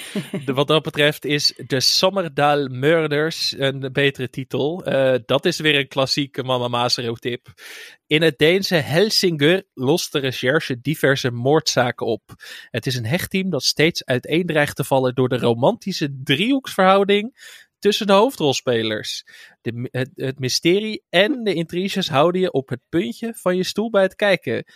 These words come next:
Speaker 2: Driehoeksverhouding, dat is wel, eh, dat zien we niet vaak in detective-series, denk ik. Dat, eh, kan ik me niet zo goed herinneren.
Speaker 1: Nee.
Speaker 2: Het is wel, eh, het is
Speaker 1: Nee.
Speaker 2: wel echt een trend, eh, driehoeksverhoudingen. Ik zeg het ook al in een paar films opduiken de laatste tijd. Dus, eh,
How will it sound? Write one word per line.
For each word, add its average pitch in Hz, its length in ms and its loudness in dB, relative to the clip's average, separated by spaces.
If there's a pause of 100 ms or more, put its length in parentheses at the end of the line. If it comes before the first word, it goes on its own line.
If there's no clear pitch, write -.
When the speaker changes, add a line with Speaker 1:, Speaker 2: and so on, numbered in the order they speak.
(140)
Speaker 2:
Driehoeksverhouding, 143 1080 2
dat 196 160 -4
is 214 160 -4
wel, 123 400 2
eh, 131 640 2
dat - 180 -4
zien 127 160 0
we 113 60 -2
niet 113 180 -4
vaak 160 260 2
in 147 300 -2
detective-series, 127 920 0
denk 127 260 -4
ik. 208 240 -8
Dat, 190 220 -4
eh, 120 280 -2
kan 123 140 -6
ik 117 60 -10
me 127 60 -10
niet 127 140 -4
zo 131 100 -10
goed 139 200 -8
herinneren. 170 500 0
Speaker 1:
Nee. 294 220 4 (680)
Speaker 2:
Het - 100 -12
is 151 140 0
wel, 190 360 6
eh, 127 300 6
het 123 100 4
is 254 60 2
Speaker 1:
Nee. 285 100 4
Speaker 2:
wel 202 120 4
echt - 160 0
een 127 160 -2
trend, 202 380 -2
eh, 156 160 2 (120)
driehoeksverhoudingen. 127 880 0
Ik 123 80 -10
zeg - 220 -4
het 165 120 -4
ook 180 180 0
al 147 80 4
in 135 80 0
een 127 80 -6
paar 123 160 0
films 214 340 -4
opduiken 190 460 2
de 170 60 -2
laatste 175 320 -2
tijd. 190 340 0
Dus, - 300 -2
eh, 151 360 0